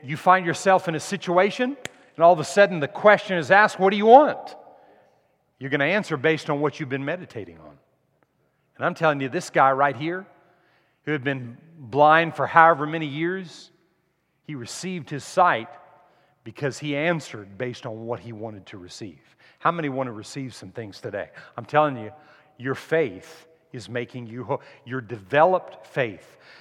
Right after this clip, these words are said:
the faith that is being developed, is making you whole in every area of your life. And then my last story, Luke seventeen.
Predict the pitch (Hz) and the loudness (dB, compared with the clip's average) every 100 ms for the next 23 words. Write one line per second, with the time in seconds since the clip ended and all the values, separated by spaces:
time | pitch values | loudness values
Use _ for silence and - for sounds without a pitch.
0 | _ 123 - 165 180 156 127 101 101 151 | _ -10 -2 -2 -2 -6 -8 -8 -6 -4
1 | 165 160 127 110 143 175 120 87 - - | -4 -8 -10 2 8 10 8 0 -12 -16
2 | - - - - 113 113 139 143 147 143 | -20 -20 -20 -16 -14 -4 -2 -2 -8 -10
3 | 120 131 - 165 156 127 110 113 120 127 | -10 -14 -8 -2 -2 -2 -6 -6 -6 -4
4 | 123 131 139 127 107 101 95 107 101 - | -6 -4 -2 -2 -4 -12 -10 -6 -6 -6
5 | - - _ _ _ _ _ 131 135 127 | -18 -20 _ _ _ _ _ -8 -6 -6
6 | - _ - 117 139 151 - - 131 123 | -12 _ -6 2 4 4 0 -6 -4 -4
7 | 117 - - 135 139 - 147 127 120 139 | -8 -16 -10 -8 -8 -4 -4 -4 -8 -12
8 | 107 | -12